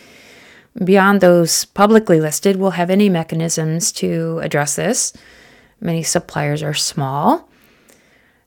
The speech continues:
That doesn't mean that they are carrying out business in an unethical manner, but it means that they likely lack resources to meet E U standards. And so are Western and other upstream retailers really going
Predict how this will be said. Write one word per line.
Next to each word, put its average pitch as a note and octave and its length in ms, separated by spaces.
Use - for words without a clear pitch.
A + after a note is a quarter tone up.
That - 260
doesn't E3+ 360
mean E3+ 380
that F#3+ 180
they E3 140
are D#3 140
carrying E3 400
out D3+ 200
business F#3+ 380
in F3+ 100
an E3 120
unethical D#3+ 600
manner, G#3 720
but F3 120
it E3 240
means G3 460
that E3+ 420
they E3 180
likely F3 440
lack D3+ 280
resources E3 640
to - 160
meet E3+ 280
E D#3+ 120
U D3 120
standards. - 680
And G3 80
so E3 140
are C#3+ 160
Western G3+ 640
and F3 220
other F3+ 400
upstream E3+ 540
retailers E3+ 800
really E3+ 280
going E3 640